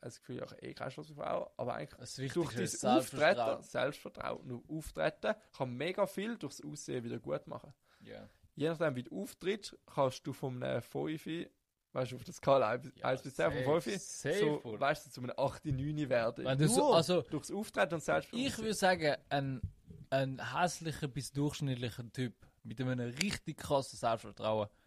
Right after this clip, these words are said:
Speaker 2: kommt bei den Frauen hundert Prozent besser an, wie ein Typ, der so
Speaker 1: Mit null
Speaker 2: gut
Speaker 1: Selbstvertrauen.
Speaker 2: aussieht, aber null Selbstvertrauen hat.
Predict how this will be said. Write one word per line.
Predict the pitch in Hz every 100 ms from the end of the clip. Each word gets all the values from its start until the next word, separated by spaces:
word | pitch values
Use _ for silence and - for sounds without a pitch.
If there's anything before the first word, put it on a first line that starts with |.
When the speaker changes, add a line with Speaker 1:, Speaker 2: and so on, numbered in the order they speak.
| _
Speaker 2:
kommt | - 113
bei |
den | 120 117
Frauen | 110 117 120 - -
hundert | 202 175
Prozent | 139 127 123 107
besser | 120 - 104
an, | 107 - _ _
wie | 117 113
ein | 110
Typ, | - 143 156 -
der | 127
so | 107 117 107 104
Speaker 1:
Mit | 117 120
null | 120 139 156
Speaker 2:
gut | 208
Speaker 1:
Selbstvertrauen. | 247 - 202 208 -
Speaker 2:
aussieht, | - 160 165 175 - - _
aber | - 113
null | 104 107 113 127 120
Selbstvertrauen | 107 104 98 - 101 92 98
hat. | -